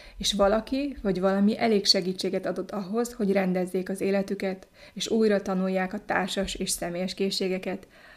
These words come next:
kapcsolataik kezelését. Gage esetében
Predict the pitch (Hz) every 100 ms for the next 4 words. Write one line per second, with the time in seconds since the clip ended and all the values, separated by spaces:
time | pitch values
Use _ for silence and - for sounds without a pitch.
0 | - 185 190 208 196 196 190 190 180 -
1 | - 208 - 262 - - _ _ _ _
2 | _ - 208 262 202 214 202 202 190 214
3 | 214